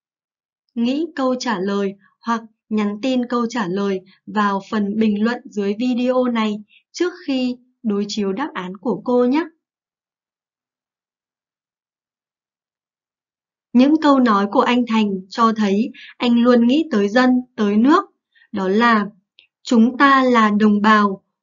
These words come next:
cùng máu mủ da vàng với nhau. Nhưng anh có khi nào nghĩ đến đồng bào không?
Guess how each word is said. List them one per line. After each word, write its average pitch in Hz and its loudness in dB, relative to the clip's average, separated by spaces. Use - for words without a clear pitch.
cùng 202 2
máu 190 0
mủ 226 4
da 233 0
vàng 208 0
với 190 -2
nhau. 254 0
Nhưng 233 4
anh 220 2
có 196 -2
khi 262 -2
nào 208 2
nghĩ 262 0
đến 220 2
đồng 233 4
bào 220 4
không? 277 2